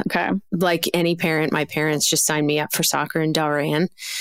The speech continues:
Speaker 2: Delran was a very small town. Everybody knew everything about one another. It was a, you know, it was a working class neighborhood. They also signed me up for piano and ballet and some of these other things I absolutely hated.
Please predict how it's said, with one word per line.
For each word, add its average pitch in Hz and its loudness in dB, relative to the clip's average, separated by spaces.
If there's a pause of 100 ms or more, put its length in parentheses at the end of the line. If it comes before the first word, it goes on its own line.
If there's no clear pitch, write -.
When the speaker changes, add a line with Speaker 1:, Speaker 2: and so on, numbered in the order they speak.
(460)
Speaker 2:
Delran 240 2
was 202 2
a 190 2
very 190 2
small 175 0
town. 170 0
Everybody 175 0
knew 175 2
everything 170 0
about 160 0
one 165 2
another. 160 0
It 240 0
was 262 2
a, 254 2
you 254 2
know, 226 2
it 180 2
was 185 2
a 196 2
working 180 0
class 170 0
neighborhood. 170 0 (420)
They 185 0
also 208 2
signed 180 2
me 165 2
up 151 0
for 156 0
piano 151 0
and 151 0
ballet 147 2
and 143 0 (720)
some 202 2
of 190 4
these 170 2
other 156 2
things 156 0
I - 0
absolutely 151 0 (220)
hated. 151 2